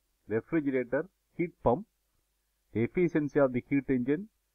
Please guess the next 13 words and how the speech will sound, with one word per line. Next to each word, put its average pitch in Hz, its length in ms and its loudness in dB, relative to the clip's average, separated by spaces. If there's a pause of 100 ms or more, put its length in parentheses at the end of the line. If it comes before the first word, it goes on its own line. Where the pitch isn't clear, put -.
(160)
C 160 240 0
O 170 160 6
P 151 180 0
of 135 160 2
the 120 280 0
refrigerator 131 760 0
and 113 100 -4
the 104 100 -6 (120)
heat 143 140 0 (100)
pump, 139 240 0 (1080)
and 117 160 -2
we 120 120 0
discussed 160 480 0